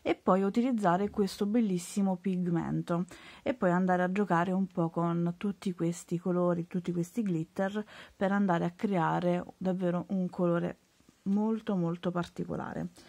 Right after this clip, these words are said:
Quindi come dicevo vado a prendere uno stuzzicadenti per prelevare una goccia, ma anche,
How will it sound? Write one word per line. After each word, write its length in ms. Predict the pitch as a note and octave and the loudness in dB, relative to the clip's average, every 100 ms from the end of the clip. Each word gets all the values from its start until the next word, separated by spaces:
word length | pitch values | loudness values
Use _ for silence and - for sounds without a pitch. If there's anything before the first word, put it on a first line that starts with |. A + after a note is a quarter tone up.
| - - _ | -20 -20 _
Quindi 420 | C4 G3+ F3 F3 | 0 2 0 -2
come 280 | - B3 A#3+ | 0 2 2
dicevo 640 | A#3+ - D4+ D#4+ E4 D#4 | 0 0 0 0 -2 -2
vado 240 | - F#3+ F#3+ | -4 -2 -2
a 40 | |
prendere 340 | - F#3+ F3+ F3 | -2 -2 0 0
uno 80 | F3 | -2
stuzzicadenti 680 | F#3+ - G#3+ A#3 D4 E4+ B3 | -4 -4 -2 2 2 2 2
per 200 | F3+ E3+ | 2 0
prelevare 720 | - F3+ F#3 F#3 G3 G#3 G#3 - - - A3+ | -2 -2 0 0 2 2 0 -2 -14 -10 -4
una 220 | F#3+ F3+ | -2 -2
goccia, 600 | F#3 F#3 - - F#3+ F#3 - - | -2 -4 -2 0 0 -2 -6 -4
ma 120 | F3+ | 0
anche, 360 | F#3 - F#3 | 0 0 -8